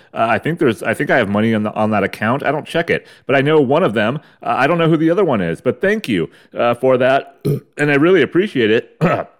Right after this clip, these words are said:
But y-, you gotta know, it's kinda like, uh, uh, recycling cans, this podcast is. Uh, I, I just don't have the motivation to take all the beer cans that I drink,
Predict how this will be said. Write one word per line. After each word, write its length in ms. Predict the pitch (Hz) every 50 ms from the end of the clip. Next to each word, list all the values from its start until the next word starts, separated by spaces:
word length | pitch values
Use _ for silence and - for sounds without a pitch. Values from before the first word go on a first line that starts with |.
| _ _ _ _ _ _ _ _ _ _ _ _
But 280 | 147 139 156 156 135
y-, 40 | 160
you 380 | 180 160 151 151 151 160 156 143
gotta 160 | 175 175 170
know, 200 | 160 180 180 160
it's 100 | 139 -
kinda 180 | - 175 165
like, 240 | 156 151 139 123 -
uh, 40 | 135
uh, 320 | 123 123 113 120 120 117 117
recycling 680 | 127 139 127 - - 151 170 - - 165 147 127 117
cans, 540 | - 135 156 160 139 113 92 87 82 - -
this 180 | - 101 101
podcast 600 | - - 120 110 107 98 - 107 98 92 - - -
is. 260 | 98 85 78 76 - _ _ - - - _ _
Uh, 360 | - 127 131 127 123 120 113
I, 480 | - - - - 135 135 147 160 147 135
I 40 | 147
just 120 | 151 151
don't 140 | - 170 160
have 80 | 165 147
the 80 | 147
motivation 760 | 127 120 127 143 143 113 101 127 151 156 - - 131 117 113 104
to 140 | - 127 110
take 320 | - - 135 131 - -
all 180 | - 127 131 131
the 80 | 123 117
beer 480 | 92 85 135 139 151 147 143 139 131
cans 400 | - - 120 113 113 110 110 101
that 80 | 110 107
I 80 | 104
drink, 480 | 101 87 92 101 110 113 113 123 - -